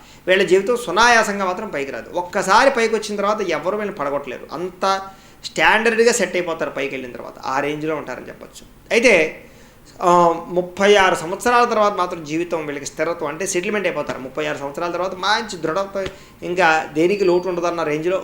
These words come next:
తయారైపోతారు. వీళ్ళ పరిస్థితి అలా ఉంటుంది. అయితే వీళ్ళకి కలిసి వచ్చేటటువంటి, ఆ, ఉద్యోగాలు, వ్యాపారాలు ఏమిటంటే కనుక మామూలుగా ఉపాధ్యాయ వృత్తి బాగా రాణిస్తుంది. అలాగే, ఆ,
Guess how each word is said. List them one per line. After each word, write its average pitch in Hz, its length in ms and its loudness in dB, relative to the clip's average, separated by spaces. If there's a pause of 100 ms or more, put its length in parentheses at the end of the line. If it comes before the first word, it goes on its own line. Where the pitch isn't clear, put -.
తయారైపోతారు. 135 600 -4
వీళ్ళ 127 140 -12
పరిస్థితి 120 340 -12
అలా 113 100 -14
ఉంటుంది. - 220 -20 (100)
అయితే 190 500 2 (320)
వీళ్ళకి 226 200 4
కలిసి 208 220 2
వచ్చేటటువంటి, 226 960 2 (100)
ఆ, 147 280 0 (120)
ఉద్యోగాలు, 185 440 2
వ్యాపారాలు 160 440 2
ఏమిటంటే 139 260 -10
కనుక - 160 -12
మామూలుగా 214 360 -2 (380)
ఉపాధ్యాయ 254 720 6
వృత్తి 254 180 2
బాగా 214 280 4
రాణిస్తుంది. 156 760 -4
అలాగే, 165 480 -4
ఆ, 143 240 -4